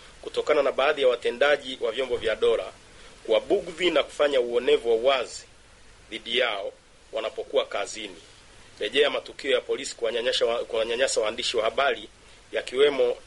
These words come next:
ya wanahabari kunyang'anywa simu zao za mkononi kama ilivyotokea kwa Sharon Saua kule Dodoma. Aa, mkoani Mbeya,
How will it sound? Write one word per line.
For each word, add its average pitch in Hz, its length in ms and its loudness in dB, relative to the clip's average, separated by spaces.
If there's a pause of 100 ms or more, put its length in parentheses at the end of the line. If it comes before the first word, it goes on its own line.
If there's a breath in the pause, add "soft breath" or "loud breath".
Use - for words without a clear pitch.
(160)
ya 117 100 2
wanahabari 117 540 0
kunyang'anywa 117 560 -2
simu 107 280 -12
zao 131 300 0
za 127 140 -4
mkononi 139 560 -6
kama 123 240 -6
ilivyotokea 110 460 -8
kwa 110 160 -8
Sharon 120 360 -2
Saua 120 380 -2
kule 117 260 -2
Dodoma. 147 480 0 (1120 loud breath)
Aa, 113 420 -2 (600)
mkoani 117 480 -2
Mbeya, 156 480 2